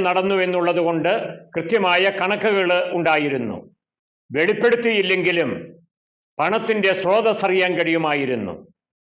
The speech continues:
കൊടുത്തവരും കിട്ടിയവരും ആരൊക്കെ എന്ന് ആർക്കെങ്കിലും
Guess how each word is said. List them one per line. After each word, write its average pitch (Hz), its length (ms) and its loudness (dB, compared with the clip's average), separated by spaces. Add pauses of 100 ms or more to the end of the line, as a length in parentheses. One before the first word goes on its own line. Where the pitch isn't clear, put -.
(220)
കൊടുത്തവരും 220 720 0 (120)
കിട്ടിയവരും 180 680 0 (640)
ആരൊക്കെ 220 460 2 (160)
എന്ന് 190 240 0 (920)
ആർക്കെങ്കിലും 214 680 0